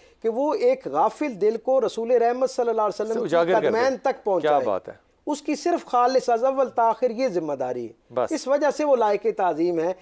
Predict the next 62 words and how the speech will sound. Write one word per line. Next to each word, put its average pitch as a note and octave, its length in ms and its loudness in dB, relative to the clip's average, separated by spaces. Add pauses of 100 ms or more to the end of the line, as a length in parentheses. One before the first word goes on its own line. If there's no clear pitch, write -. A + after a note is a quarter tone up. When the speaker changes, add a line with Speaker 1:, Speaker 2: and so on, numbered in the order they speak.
(160)
Speaker 1:
इसलिए D4 320 -4
वो C4+ 140 2
हमारा G#3+ 280 0
मोहसिन G#3 400 -2
है A3 60 -4
Speaker 2:
क्या - 100 0
Speaker 1:
कि B3+ 60 4
वो B3 80 4
Speaker 2:
बात G#3 100 2
Speaker 1:
हमें A#3 100 0
Speaker 2:
है। F#3 60 -4
Speaker 1:
दुनिया A#3 260 0
की A#3 180 -4
आलूदगी G3+ 420 -2
से A3 120 -6
निकाल F#3+ 360 2
के G3+ 160 -2
Speaker 2:
हाँ। D3+ 400 -4
Speaker 1:
रसूल A3+ 280 2
रहमत A#3+ 380 4
के B3 120 -2
तसव्वुर A#3 480 0
की, A3+ 220 -4
रसूल G#3+ 300 0
रहमत A3+ 320 0
सल्लल्लाहु G#3 300 -4
अलैहि G#3 160 -4
वसल्लम - 0 -
के A3 320 2 (180)
साथ G#3+ 360 2
वो A3 120 0
जो G#3+ 100 2
जुड़ने A#3+ 420 2
की B3 220 -4
खूबसूरत A#3 480 -2
कैफियत F3+ 340 -2
Speaker 2:
मुझे - 160 2
Speaker 1:
है, - 40 4
उसमें A#3 220 0
Speaker 2:
पता G3+ 100 0
है, C3+ 180 0
Speaker 1:
शे-, C3 120 -8
Speaker 2:
रसूल E3+ 160 -2
पाक E3 200 -4
सल्लल्लाहु D#3+ 260 0
Speaker 1:
पहुँचा F3 140 0
Speaker 2:
अलैहि E3+ 60 4
वसल्लम D3 120 0
ने D3 60 -2
Speaker 1:
देता D#3+ 100 -4
है। - 40 0
Speaker 2:
कभी D3+ 60 -4
गुस्सा B2 300 -8
नहीं G2 200 -14
किया, B1+ 140 -16 (680)
मुझे C3+ 160 -4
पता G2+ 240 -6
है, - 80 -20 (200)
ऊंची D#3 280 -4
आवाज़ A2 340 -2
नहीं F#2 100 -18
की। - 200 -20